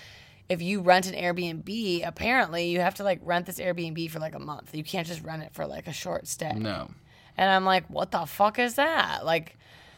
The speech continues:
Speaker 1: just absurd.
Speaker 2: I
Speaker 1: Like,
Speaker 2: would
Speaker 1: the
Speaker 2: say
Speaker 1: amount of money on the ticket, the outfits that you have to wear, the lodging, the drugs, the alcohol, the trans-, like, the transportation to even get to Coachella Valley.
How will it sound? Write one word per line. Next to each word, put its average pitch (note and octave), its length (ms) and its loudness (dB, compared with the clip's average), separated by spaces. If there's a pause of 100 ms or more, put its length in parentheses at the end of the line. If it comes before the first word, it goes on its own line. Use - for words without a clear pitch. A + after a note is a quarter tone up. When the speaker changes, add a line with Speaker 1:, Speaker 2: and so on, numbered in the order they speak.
(140)
Speaker 1:
just A#3+ 180 0
absurd. F3+ 580 6
Speaker 2:
I C#3+ 100 6
Speaker 1:
Like, D3 80 10
Speaker 2:
would F3+ 80 4
Speaker 1:
the G3 100 4
Speaker 2:
say A3 60 8
Speaker 1:
amount B3+ 200 8
of A#3 80 2
money G3 560 2
on F3 400 0 (280)
the F#3+ 100 0
ticket, C4+ 640 4 (280)
the F#3+ 440 2
outfits A#3 500 2
that A#3 160 2
you A#3+ 80 4
have A#3 120 2
to A#3 100 -6
wear, A#3+ 400 4
the F3+ 120 -2
lodging, A3 880 4 (300)
the F3 380 2
drugs, G#3 720 6
the E3+ 180 -2
alcohol, A3+ 880 8 (280)
the F3 560 0
trans-, F3 260 0
like, E3+ 160 2 (220)
the F3+ 120 -4
transportation F#3+ 520 0
to G#3 40 -2
even D#3+ 260 -2
get F3 260 -2
to C4 80 2
Coachella B3 500 6
Valley. A#3+ 600 4